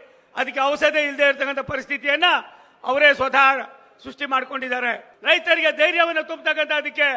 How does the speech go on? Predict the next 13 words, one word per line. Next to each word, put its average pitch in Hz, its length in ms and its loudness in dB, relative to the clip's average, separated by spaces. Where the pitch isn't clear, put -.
ಒಬ್ಬರೇ 247 320 -2
ಒಬ್ಬ 269 220 0
ಮಂತ್ರಿಯೂ 262 420 -4
ಕೂಡ 269 180 -4
ಹೋಗಿಲ್ಲ. 269 420 -4
ಕೇವಲ 311 280 4
ಈ - 20 -6
ಮೂರು 311 300 -6
ಚುನಾವಣೆ 311 480 0
ನೆಪ 277 200 -6
ಇಟ್ಕೊಂಡು 311 420 -2
ಅಧಿಕಾರಿಗಳ 294 600 0
ಹತ್ರ, 277 180 -8